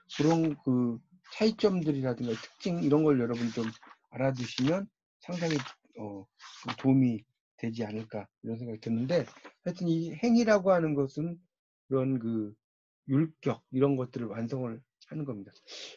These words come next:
이것은 여러분 교재의 백칠십사 쪽을 좀 보시면, 어, 나오죠.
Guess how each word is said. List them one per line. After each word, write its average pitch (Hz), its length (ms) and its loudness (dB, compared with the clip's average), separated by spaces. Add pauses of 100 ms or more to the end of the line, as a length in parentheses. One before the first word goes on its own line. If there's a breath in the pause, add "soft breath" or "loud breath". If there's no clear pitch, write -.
(100)
이것은 196 560 6
여러분 175 320 4
교재의 160 960 0 (380)
백칠십사 196 600 -2
쪽을 208 300 0
좀 156 140 0
보시면, 127 560 -2 (580)
어, 110 180 -6 (200)
나오죠. 117 580 -4